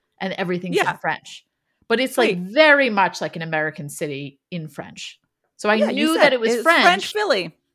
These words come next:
Speaker 1: Yes, it was definitely, it was, like, very, very similar to Philly, in fact. I
Speaker 2: And
Speaker 1: just
Speaker 2: you
Speaker 1: meant,
Speaker 2: said
Speaker 1: okay,
Speaker 2: you
Speaker 1: I didn't
Speaker 2: wouldn't have paid to go to French Philly.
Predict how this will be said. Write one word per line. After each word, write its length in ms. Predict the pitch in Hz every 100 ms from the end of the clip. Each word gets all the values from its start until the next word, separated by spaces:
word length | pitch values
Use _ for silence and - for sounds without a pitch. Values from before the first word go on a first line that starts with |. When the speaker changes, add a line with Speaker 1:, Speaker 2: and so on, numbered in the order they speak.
| _
Speaker 1:
Yes, 340 | 262 262 - -
it 140 | 214
was 100 | 202
definitely, 340 | 170 240 247 226
it 40 |
was, 140 | 196 208
like, 220 | 180 -
very, 520 | 180 165 220 202 190
very 440 | 170 139 196 190 156
similar 400 | - 143 131 120
to 80 |
Philly, 360 | 151 143 139 131
in 80 | -
fact. 440 | - 85 - - _ _ _ _ _ _ _ _
I 100 | 208
Speaker 2:
And 80 | 220
Speaker 1:
just 120 | 302
Speaker 2:
you 60 | 285
Speaker 1:
meant, 300 | 269 226 160
Speaker 2:
said 0 | - _ _ _ - _ -
Speaker 1:
okay, 220 | 214 190 147
Speaker 2:
you 40 |
Speaker 1:
I 100 | 170 233
didn't 100 | 285
Speaker 2:
wouldn't 200 | 277 226
have 120 | 196
paid 400 | 180 233 208 190
to 80 | 226
go 140 | 175
to 80 | 175
French 380 | 160 202 175 165
Philly. 420 | - 156 139 -